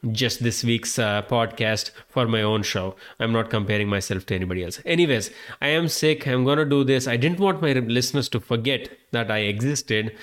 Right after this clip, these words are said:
And I am so, so, so sorry that it took me this long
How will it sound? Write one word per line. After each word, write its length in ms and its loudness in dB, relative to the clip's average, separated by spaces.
And 240 0
I 60 2
am 180 2
so, 360 2
so, 260 2
so 240 2
sorry 400 0
that 220 0
it 120 -8
took 200 -2
me 100 2
this 300 0
long 320 0